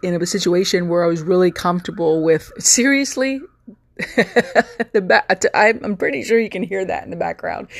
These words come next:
And my window is completely closed, but should have been in a car doing this podcast, or doing this episode, but nah, you got what you got, guys. So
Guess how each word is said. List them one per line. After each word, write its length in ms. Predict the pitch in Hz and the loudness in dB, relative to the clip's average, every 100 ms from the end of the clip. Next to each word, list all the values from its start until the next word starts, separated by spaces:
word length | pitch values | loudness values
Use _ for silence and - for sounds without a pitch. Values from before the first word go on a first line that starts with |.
| - - | -16 -6
And 260 | 196 185 - - 254 185 | -4 -4 -6 -18 -14 -6
my 240 | 214 320 | -2 0
window 460 | 226 190 185 156 - | 0 0 0 0 -2
is 180 | 175 | -6
completely 440 | - 180 185 - 170 | -8 -12 -10 -10 -10
closed, 460 | - 160 160 - - - - - - _ | -6 -4 -4 -8 -18 -20 -20 -18 -20 _
but 260 | - 180 - _ - - - _ _ _ _ _ | -4 -4 -4 _ -20 -20 -20 _ _ _ _ _
should 220 | - 185 185 | -6 0 0
have 100 | 175 | 2
been 140 | 185 | 2
in 160 | 175 170 | 2 -2
a 60 | |
car 480 | - 151 127 - - _ _ _ 190 | -4 -4 -4 -6 -8 _ _ _ -8
doing 320 | 190 151 143 | -2 -2 -2
this 160 | - - | -6 -8
podcast, 600 | - - 180 - - - _ | -10 -12 -12 -10 -10 -12 _
or 160 | - 151 | -8 -4
doing 240 | 165 165 | 0 2
this 160 | 151 156 | 2 -2
episode, 500 | 147 - - 147 143 | -4 -4 -4 -2 -2
but 220 | - 131 | -4 -2
nah, 140 | - - - | -2 -4 -10
you 340 | 175 170 190 208 | -12 -8 0 4
got 300 | 202 175 - | 6 4 4
what 240 | 170 - | -2 -2
you 80 | 202 | 2
got, 320 | 214 165 - | 4 4 2
guys. 400 | 131 95 87 - | -2 -2 -2 0
So 360 | - - - | 0 -2 -4